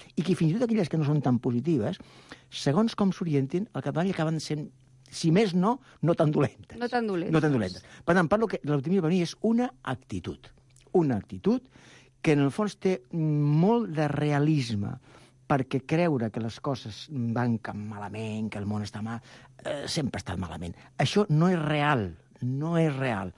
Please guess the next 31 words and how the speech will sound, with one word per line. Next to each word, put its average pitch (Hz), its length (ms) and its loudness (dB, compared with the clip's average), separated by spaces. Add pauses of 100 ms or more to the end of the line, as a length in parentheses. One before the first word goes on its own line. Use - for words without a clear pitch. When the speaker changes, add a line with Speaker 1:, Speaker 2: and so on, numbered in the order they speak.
(240)
Speaker 1:
És 120 160 -6
real 135 260 0
una 156 120 2
part, 123 300 0
però 101 160 -4
no 117 80 0
és - 160 -6
tot. 92 240 -6
La 101 140 -2
realitat 98 400 -4
és - 80 -8
tot. - 320 -2 (400)
I - 100 -20
com 92 140 -6
que - 100 -12
també 107 160 -8
és 107 80 -8
tot, 214 300 0 (340)
doncs 107 140 -8
aleshores 101 420 -6
ja, 113 140 -2 (100)
eh, 123 160 -4
necessitem 113 540 0
d'aquesta 113 240 -6
actitud, 87 340 -10
que 92 140 -10
ens - 80 -14
faci 113 180 -6
veure 117 220 -4
el 110 100 -4
que 90 140 -10